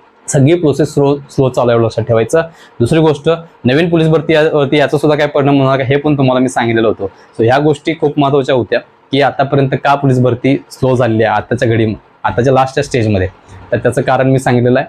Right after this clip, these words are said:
आणि विद्यार्थ्यांनी काय करायचं हे पण सांगितलेलं आहे. So खूप महत्त्वाचा विषय तुमच्यापर्यंत आज मी पोच केलेला आहे. आणि चॅनलवर नवीन असाल, विषय जर आवडला असाल, तर चॅनलला हक्कानं सबस्क्राईब करायला विसरू नका. त्याच पद्धतीनं हा व्हिडिओ सर्वत्र शेअर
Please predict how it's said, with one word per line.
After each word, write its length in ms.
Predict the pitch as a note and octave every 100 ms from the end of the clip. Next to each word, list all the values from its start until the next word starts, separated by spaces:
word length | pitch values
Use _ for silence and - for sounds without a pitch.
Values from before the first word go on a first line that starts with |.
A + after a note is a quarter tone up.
| -
आणि 140 | A#2
विद्यार्थ्यांनी 440 | A#2 A#2+ C#3+ D3 C#3+
काय 140 | C3+
करायचं 320 | B2 A#2 A2
हे 380 | B2+ _ _ C3
पण 160 | B2 B2
सांगितलेलं 400 | A#2 G2 F#2 F#2
आहे. 380 | - - - -
So 40 |
खूप 200 | D#3 E3
महत्त्वाचा 280 | D3+ D3+ D#3
विषय 220 | C#3 C#3+
तुमच्यापर्यंत 520 | C#3+ B2+ C3 C3 B2+
आज 140 | B2 B2
मी 80 |
पोच 280 | B2 B2+ A#2
केलेला 260 | B2+ A#2+ A#2+
आहे. 140 | B2 - _ _ _ _ -
आणि 180 | A#2+ C#3
चॅनलवर 340 | D3+ C#3+ D#3
नवीन 180 | D3+ D3+
असाल, 280 | D3 D#3 D#3+ A#2
विषय 300 | A#2+ D3 C#3
जर 100 | C#3+
आवडला 300 | C#3 C3 C3
असाल, 240 | C#3 C3+
तर 40 |
चॅनलला 440 | C3+ B2 A#2+ C3+ C3+
हक्कानं 320 | A#2+ - E3+
सबस्क्राईब 360 | - A#2+ C3 B2
करायला 260 | A#2+ A#2
विसरू 300 | G#2+ A2 C#3
नका. 220 | C#3 C#3 C#3+ - _ -
त्याच 200 | D3+ -
पद्धतीनं 380 | C3+ C#3 B2 C3 - _ _
हा 80 | C#3+
व्हिडिओ 340 | D3 B2 A#2 A#2+
सर्वत्र 400 | - C#3 C#3+ C#3
शेअर 320 | - C#3 B2+